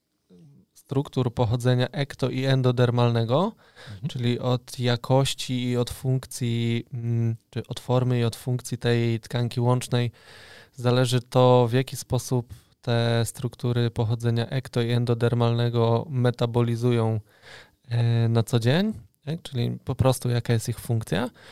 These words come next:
Speaker 1: no to uważam, że, e, poprzez pracę z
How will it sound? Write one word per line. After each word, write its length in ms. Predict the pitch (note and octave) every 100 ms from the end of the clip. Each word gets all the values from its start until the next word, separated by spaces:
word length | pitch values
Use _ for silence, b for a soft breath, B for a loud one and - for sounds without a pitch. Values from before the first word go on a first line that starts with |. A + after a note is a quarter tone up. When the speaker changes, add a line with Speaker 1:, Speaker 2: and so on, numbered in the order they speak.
| B B B B _
Speaker 1:
no 80 | C#3
to 140 | C#3 D3+
uważam, 440 | D3+ D#3+ E3 E3
że, 680 | C#3+ C#3+ C#3+ C#3+ C#3+ C#3 - C#3 C#3 C3+
e, 40 | C3 -
poprzez 460 | C#3 - C#3 -
pracę 580 | - C#3+ C#3 D#3 D#3 C3
z 400 | - - - -